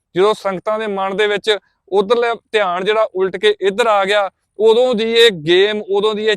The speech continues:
ਚੈਨ ਤੁਰੀ ਲੱਗੀ ਆਉਂਦੀ ਹੈਗੀ ਆ। ਦੋ ਹਜ਼ਾਰ ਪੰਦਰਾਂ ਤੋਂ ਲੈ ਕੇ ਅੱਜ ਵੇਖ ਲਓ ਵੀ ਕਿੰਨਾ ਟਾਈਮ ਹੋ ਗਿਆ, ਕੋਈ ਐਕਸ਼ਨ ਨਹੀਂ ਹੋਇਆ, ਕੁਛ ਵੀ ਨਹੀਂ ਹੋਇਆ, ਤੇ ਨਾ ਹੀ ਕੁਛ ਹੋਣਾ ਹੈ। ਸਿੱਧੀ ਜੀ ਗੱਲ, ਇਹ ਕੁਛ ਨਹੀਂ ਹੋਣਾ, ਕਿਉਂਕਿ ਮੁੱਦੇ ਆ,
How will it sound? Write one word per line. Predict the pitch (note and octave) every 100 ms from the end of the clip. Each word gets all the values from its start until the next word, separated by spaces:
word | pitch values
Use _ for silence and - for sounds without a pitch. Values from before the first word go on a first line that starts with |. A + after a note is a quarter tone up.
| -
ਚੈਨ | G3+ F#3 G3 G3+ E3+
ਤੁਰੀ | _ _ G#3 A3 A#3+
ਲੱਗੀ | G#3+ F#3+ G#3
ਆਉਂਦੀ | G#3 G3+ G#3+
ਹੈਗੀ | F3 F#3+
ਆ। | G#3+ G3+ _ _ -
ਦੋ | F#3
ਹਜ਼ਾਰ | G#3+ G#3 G3
ਪੰਦਰਾਂ | G3+ F#3 G#3 G#3+
ਤੋਂ | G#3+
ਲੈ | G3 F#3+
ਕੇ | F#3 G3+ F#3 _ _ - F#3
ਅੱਜ | F#3+ G#3
ਵੇਖ | G3+
ਲਓ | G3 G#3+
ਵੀ | G#3+
ਕਿੰਨਾ | G#3 F#3+ G#3 G#3
ਟਾਈਮ | G3 G3
ਹੋ | G3+ F#3 E3+
ਗਿਆ, | E3+ F3+ E3 _ _ _ -
ਕੋਈ | F#3+ G#3+
ਐਕਸ਼ਨ | G3+ - - G#3
ਨਹੀਂ | G#3+
ਹੋਇਆ, | G3+ F#3+ G3 F3+ _ _ -
ਕੁਛ | A#3+ C4 C4+
ਵੀ | B3+ A#3+
ਨਹੀਂ | C4
ਹੋਇਆ, | A#3 E3 D3+ - -
ਤੇ | A3+
ਨਾ | G#3 G#3+
ਹੀ | B3
ਕੁਛ | B3 A#3+
ਹੋਣਾ | A#3 G#3+ E3+ F3 D3
ਹੈ। | G#2 _ _ _ _ _ _ _ _ _ _ _ _
ਸਿੱਧੀ | G#3 G3 B3+
ਜੀ | B3
ਗੱਲ, | G#3+ G#3+ A#3+
ਇਹ | B3
ਕੁਛ | G#3+ G3+
ਨਹੀਂ | A3 A#3+
ਹੋਣਾ, | A3+ A#3
ਕਿਉਂਕਿ | B3 B3+
ਮੁੱਦੇ | A3 F#3 G#3 A#3+
ਆ, | E3 A2+